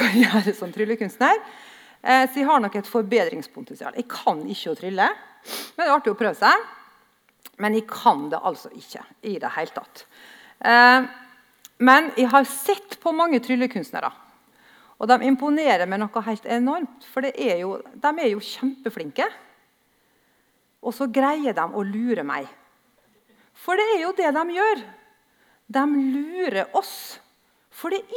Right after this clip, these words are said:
er jo bare juks. For de greier å ha et tau og klippe det i to, og de får det til så det er helt.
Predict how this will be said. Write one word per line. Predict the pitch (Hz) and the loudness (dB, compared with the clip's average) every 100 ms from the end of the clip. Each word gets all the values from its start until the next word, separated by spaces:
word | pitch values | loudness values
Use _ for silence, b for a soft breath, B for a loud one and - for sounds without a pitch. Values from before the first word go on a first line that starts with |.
| 311 | -4
er | 165 | -4
jo | 190 208 | -6 -6
bare | 339 359 277 | -8 -6 -6
juks. | 311 508 - - - - - _ _ _ _ _ _ _ _ _ _ _ _ - | -6 -8 -8 -14 -14 -16 -20 _ _ _ _ _ _ _ _ _ _ _ _ -4
For | 381 | 4
de | 381 285 240 | 4 4 0
greier | 320 370 381 202 185 - | 2 2 2 4 2 2
å | 233 - | -4 4
ha | 403 277 | 6 6
et | 240 - | 4 -2
tau | - 160 156 139 _ _ _ 220 | -4 -4 -6 -20 _ _ _ -8
og | 220 208 - | -8 -8 -14
klippe | 214 247 - 165 | -10 -10 -6 -6
det | 165 | -4
i | 180 | -8
to, | - 175 165 | -12 -12 -6
og | |
de | 185 196 196 - | -4 -4 -8 -12
får | 226 220 | -6 -4
det | 226 | -4
til | 175 | -8
så | 147 175 | -8 -6
det | 185 | -6
er | - | -4
helt. | 160 156 - | -6 -6 -16